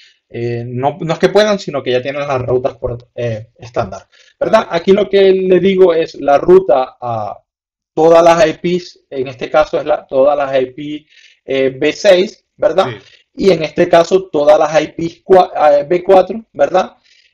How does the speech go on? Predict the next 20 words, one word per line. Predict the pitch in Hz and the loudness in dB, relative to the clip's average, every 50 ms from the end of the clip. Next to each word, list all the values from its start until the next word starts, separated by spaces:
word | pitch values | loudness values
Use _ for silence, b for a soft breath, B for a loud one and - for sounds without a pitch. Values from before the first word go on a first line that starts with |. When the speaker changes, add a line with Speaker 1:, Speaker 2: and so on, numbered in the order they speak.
| _ _ _ _ _ | _ _ _ _ _
Speaker 1:
Que | - 180 185 180 - - | 4 4 4 4 0 -2
utilicen | - 165 - 165 151 151 156 165 - 185 175 175 175 - _ | -4 -4 -2 -2 -2 -2 -2 -2 -2 -2 -2 -2 -4 -8 _
el, | - 151 160 151 147 147 147 143 147 151 185 - - | -4 -2 -2 -2 -2 -2 -4 -6 -6 -8 -10 -10 -10
utilicen | 160 139 143 147 151 156 160 - 180 175 175 170 - | -10 -8 -6 -6 -6 -6 -6 -6 -6 -6 -6 -6 -6
el | 143 143 139 135 139 | -6 -4 -4 -4 -4
Speaker 2:
El | - | -4
Speaker 1:
Internet | 170 170 165 190 180 175 185 180 | -6 -2 0 0 0 2 0 0
Speaker 2:
gateway | 131 131 143 185 185 160 156 | -2 0 0 0 0 0 0
que | |
Speaker 1:
Gateway, | - 147 - | -2 -2 -2
Speaker 2:
hemos | - 127 123 | -2 -4 -6
definido | 127 127 151 147 | -4 -4 -2 -2
Speaker 1:
¿verdad? | 143 135 135 127 | 0 -2 -2 -4
Speaker 2:
con | 117 | -8
anterioridad, | 117 113 110 - 101 104 107 98 98 98 98 101 101 87 95 | -10 -10 -12 -14 -16 -16 -18 -18 -18 -18 -18 -20 -20 _ _
¿no? | 110 143 170 - _ _ _ _ _ _ _ _ | -20 -20 -20 -20 _ _ _ _ _ _ _ _
Speaker 1:
Exactamente. | - - 117 - 147 143 - 156 156 143 131 113 117 - - - _ b b b b b b b b b _ _ _ _ _ | -14 -4 0 2 2 2 2 -2 -2 -2 -4 -8 -8 -10 -16 -18 _ b b b b b b b b b _ _ _ _ _
Tenemos | - 156 156 165 170 175 185 | -4 -2 -2 0 0 2 4
las | 196 196 180 | 4 4 4
rutas, | 180 190 208 208 175 - 214 214 214 - _ _ | 2 -2 -4 -4 0 0 0 0 0 -6 _ _